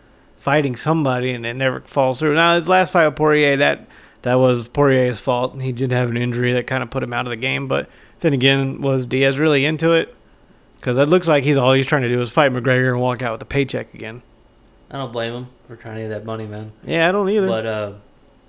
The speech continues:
Speaker 2: you know, it'd be nice to see him fight again. He's always a, you know, he's a fan favorite.
Speaker 1: I don't know, man. I'm, I'm not looking forward to that fight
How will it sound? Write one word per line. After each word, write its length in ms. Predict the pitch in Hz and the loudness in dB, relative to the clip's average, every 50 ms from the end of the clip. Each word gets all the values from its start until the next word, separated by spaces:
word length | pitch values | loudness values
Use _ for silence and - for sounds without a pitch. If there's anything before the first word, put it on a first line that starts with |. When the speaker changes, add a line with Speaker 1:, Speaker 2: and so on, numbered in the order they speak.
| _ _ _ _ _ | _ _ _ _ _
Speaker 2:
you 80 | - 131 | -8 -6
know, 80 | 123 123 | -6 -4
it'd 100 | 127 131 | -4 -6
be 60 | 131 | -4
nice 240 | 127 123 120 113 110 | -4 -4 -4 -4 -6
to 40 | |
see 140 | - - 120 | -10 -12 -12
him 100 | 107 98 | -12 -10
fight 200 | - 107 101 101 | -8 -8 -8 -6
again. 240 | 101 101 101 104 104 104 - _ _ - | -6 -8 -10 -12 -14 -16 -20 _ _ -12
He's 160 | 131 117 113 | -8 -4 -4
always 340 | 113 113 110 104 101 98 107 | -2 -2 -4 -4 -8 -8 -10
a, 180 | 101 98 98 | -12 -12 -12
you 120 | 113 120 113 | -12 -12 -12
know, 60 | 104 | -10
he's 100 | 107 101 | -10 -12
a 40 | 104 95 | -12 -12
fan 240 | 113 107 104 101 | -12 -12 -12 -12
favorite. 360 | 98 101 101 101 101 104 - - - _ _ _ _ _ _ _ _ _ _ _ _ _ _ - - _ _ _ _ - - - - - - - - _ _ _ _ _ _ _ _ _ _ - | -12 -10 -10 -10 -10 -10 -12 -14 -18 _ _ _ _ _ _ _ _ _ _ _ _ _ _ -20 -20 _ _ _ _ -20 -20 -20 -20 -20 -20 -20 -20 _ _ _ _ _ _ _ _ _ _ 0
Speaker 1:
I 100 | 139 139 | 2 4
don't 100 | 139 139 | 4 4
know, 180 | 139 135 123 | 4 4 2
man. 300 | 120 131 127 127 131 143 | 2 0 0 0 -2 -2
I'm, 160 | 131 135 139 143 | -2 -2 0 0
I'm 200 | 151 139 139 143 | 2 2 2 4
not 160 | 151 151 147 | 4 4 4
looking 240 | 135 135 120 139 123 | 2 0 -2 -2 -2
forward 180 | 117 143 147 | 0 0 0
to 60 | 143 151 | 2 4
that 180 | 147 151 147 147 | 2 2 2 2
fight 360 | - 165 156 156 160 - | 2 2 2 2 2 -2